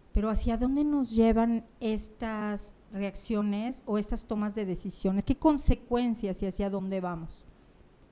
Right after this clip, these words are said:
El comportamiento aprendido es todo lo cultural, todo lo que has aprendido en tu casa, en la escuela, o a través de las experiencias que has tomado o que has tenido y que se han quedado grabadas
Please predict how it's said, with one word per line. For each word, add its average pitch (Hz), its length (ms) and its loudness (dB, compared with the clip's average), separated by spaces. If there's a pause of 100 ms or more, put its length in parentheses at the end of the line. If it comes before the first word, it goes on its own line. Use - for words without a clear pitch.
(600)
El 247 140 2
comportamiento 240 720 6
aprendido 262 420 6
es 262 100 2
todo 262 120 6
lo 240 160 -2
cultural, 214 540 -2 (460)
todo 220 200 2
lo 220 160 2
que 220 80 -4
has 208 140 -4
aprendido 202 480 -2
en 202 80 0
tu 208 180 -8
casa, 214 560 -2
en 180 80 -8
la 160 60 -8
escuela, 214 720 -4 (440)
o 254 140 10
a 247 100 4
través 262 320 6
de 370 80 6
las 349 180 6
experiencias 233 680 0
que 240 120 -2
has 220 140 -4
tomado 208 480 -4 (240)
o 190 100 -4
que 214 120 -2
has 185 160 -4
tenido 208 440 -2 (1200)
y 277 140 4
que 254 180 0
se 277 160 2
han 269 120 2
quedado 254 480 2
grabadas 226 800 -2